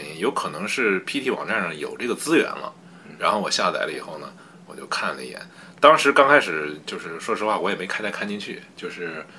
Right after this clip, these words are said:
我第一遍可能看到了武田信玄死之后，后边就不知道什么原因就没看。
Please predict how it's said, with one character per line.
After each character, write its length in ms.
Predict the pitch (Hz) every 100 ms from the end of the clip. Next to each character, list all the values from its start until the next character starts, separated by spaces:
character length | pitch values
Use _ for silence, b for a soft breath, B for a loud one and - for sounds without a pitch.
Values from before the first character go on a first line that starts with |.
| B B
我 80 | 98
第 200 | - 175
一 80 | 202
遍 180 | 143 98
可 140 | -
能 240 | 78 107
看 300 | - 143 113
到 160 | 98 92
了 340 | 85 82 76 B B B - -
武 100 | 80
田 160 | 110 113
信 180 | 127
玄 200 | 95 104
死 240 | - - -
之 120 | 123
后， 380 | - 208 - - -
后 120 | -
边 140 | 123 98
就 140 | 104
不 120 | 101
知 60 | 117
道 60 | 107
什 100 | 95
么 80 |
原 80 | 95
因 80 | 101
就 60 | 98
没 100 | 104
看。 260 | - -